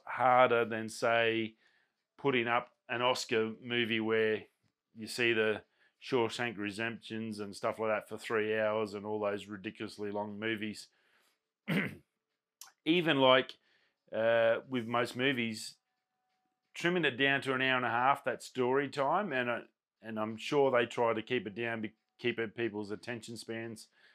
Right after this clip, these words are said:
sort of intact by the end of a movie. It, it's pretty darn tricky, and I, all the hard work, and I could only imagine as an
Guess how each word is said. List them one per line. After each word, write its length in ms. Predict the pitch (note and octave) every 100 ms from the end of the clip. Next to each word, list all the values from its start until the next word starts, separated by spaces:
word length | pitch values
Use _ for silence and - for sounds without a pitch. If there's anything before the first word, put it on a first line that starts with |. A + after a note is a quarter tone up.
| _
sort 240 | - C3+ A2+
of 100 | A2+
intact 540 | A2+ A2 B2+ D#3+ - _ _ _ _ _
by 100 | A2+
the 80 | A2+
end 120 | A#2
of 80 | A2
a 100 | A2+
movie. 560 | A2 B2 C#3+ G3 E3+ - -
It, 160 | C3+ _
it's 300 | C#3 - - _
pretty 300 | - F#3 A#3
darn 260 | G3+ F#3+ F3+
tricky, 400 | - G3+ C#3+ B2+
and 160 | C3 C3+
I, 120 | C3+ - _ _ _
all 200 | C#3+ E3+
the 120 | F3
hard 300 | D3 D#3 C#3
work, 420 | B2+ C#3+ D3 C#3+ C3+
and 220 | B2+ B2 _ _ _ -
I 60 |
could 240 | A#2+ C#3+ B2 _ _
only 340 | D#3 F3+ F3+ D#3+
imagine 880 | C#3 C3+ C3+ C#3 C#3+ D3+ A#2 A2+
as 180 | A#2+ A2+
an 80 | A#2+